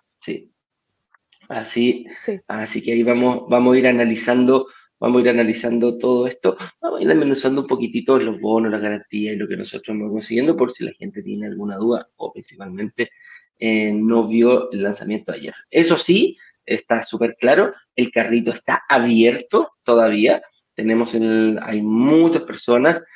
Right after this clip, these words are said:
Speaker 1: hay pocas unidades, pero yo lo, lo que estoy viendo que hay, em, hay pocas unidades comparado para la cantidad de personas que está viendo,
Speaker 2: Ujú.
Speaker 1: así que yo te recomiendo reservar. El señor director está pasando por ahí abajo, por la wincha,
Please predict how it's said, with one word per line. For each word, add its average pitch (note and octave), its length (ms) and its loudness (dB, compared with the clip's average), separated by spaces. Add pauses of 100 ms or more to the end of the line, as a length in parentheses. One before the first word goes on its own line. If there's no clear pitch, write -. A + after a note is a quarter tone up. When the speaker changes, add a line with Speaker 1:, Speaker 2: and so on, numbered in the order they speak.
(220)
Speaker 1:
hay A2+ 260 -2 (200)
pocas F#3+ 360 2
unidades, C#3+ 460 2
pero B2+ 200 -2
yo G#2+ 120 0 (480)
lo, B2 240 0
lo A#2+ 120 0
que A#2 80 0
estoy C3+ 240 0
viendo D3+ 320 0
que C3 140 0
hay, D3+ 240 4 (400)
em, A2+ 880 2 (920)
hay B2 160 2
pocas C#3+ 400 -2
unidades C#3+ 460 4
comparado C3+ 440 -4
para C#3+ 160 -4
la B2+ 100 -4
cantidad A#2+ 280 -6
de B2 40 -2
personas C3 380 -8
que B2 80 -18
está - 160 -8
viendo, B2+ 240 0
Speaker 2:
Ujú. B3+ 100 -10
Speaker 1:
así C#4+ 80 -8
que G#2+ 120 -8
yo A#2 120 -6
te A#2+ 80 -6
recomiendo B2 640 0 (360)
reservar. A2+ 840 0 (260)
El A2+ 120 -4
señor A#2 260 0
director A#2 460 0
está A#2 240 -4
pasando A#2+ 440 -6
por B2+ 160 -2
ahí A#2+ 140 2
abajo, A#2 260 -2
por C3+ 120 2
la A#2 100 6
wincha, B2+ 480 0